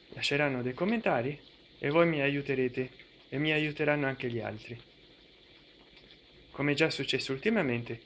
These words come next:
che una signora hawaiana, di cui non faccio il nome, il nome del canale, non il suo,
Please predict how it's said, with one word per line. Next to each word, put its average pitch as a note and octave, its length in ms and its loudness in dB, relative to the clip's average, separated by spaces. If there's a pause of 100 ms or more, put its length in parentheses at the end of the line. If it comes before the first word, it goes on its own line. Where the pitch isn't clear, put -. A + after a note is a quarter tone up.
(320)
che - 120 -4
una E3 220 2
signora C#3 480 0
hawaiana, A#2+ 600 0
di A2+ 120 -8
cui E3 160 0
non B2+ 100 -2
faccio B2+ 300 -6
il F3+ 60 0
nome, B2+ 360 -2 (520)
il A#2+ 100 -8
nome C3+ 240 2
del A2+ 160 -4
canale, B2 420 2
non A#2 200 -4
il A2+ 100 -8
suo, G#2+ 320 -8